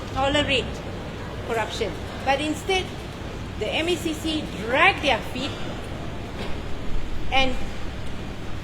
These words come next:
and for some strange reason, they decided as a show,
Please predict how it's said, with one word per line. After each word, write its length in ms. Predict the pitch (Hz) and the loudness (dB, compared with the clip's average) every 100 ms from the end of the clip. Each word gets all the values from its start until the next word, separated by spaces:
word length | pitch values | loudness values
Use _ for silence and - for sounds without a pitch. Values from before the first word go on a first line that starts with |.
| - - - | -4 -2 0
and 240 | 233 226 226 - - - - | 0 0 -2 -4 -4 -4 -2
for 100 | 247 | 0
some 360 | 226 - 359 381 | 0 4 4 4
strange 400 | - 349 349 320 | 2 2 4 4
reason, 420 | 269 277 262 294 - - - - - - - | 2 2 2 2 2 2 2 4 4 4 4
they 160 | 311 | 4
decided 680 | 311 294 311 320 320 269 269 - - - - - | 4 2 4 4 4 2 2 0 -2 -2 -2 0
as 220 | 226 214 | 0 2
a 80 | 214 | 2
show, 600 | - - 403 403 233 - | 2 2 4 6 4 2